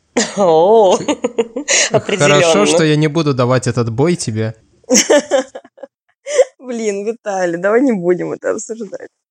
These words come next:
Speaker 2: А, Селин, у меня к-, такой вопрос к тебе. А,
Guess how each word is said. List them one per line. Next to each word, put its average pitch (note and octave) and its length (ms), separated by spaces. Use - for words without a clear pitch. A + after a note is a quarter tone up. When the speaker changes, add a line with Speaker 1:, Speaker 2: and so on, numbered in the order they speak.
Speaker 2:
А, A#2 220
Селин, B2 540
у B2 60
меня B2+ 240
к-, - 80
такой B2+ 280
вопрос A#2 420
к - 100
тебе. A#2 540
А, G#2+ 360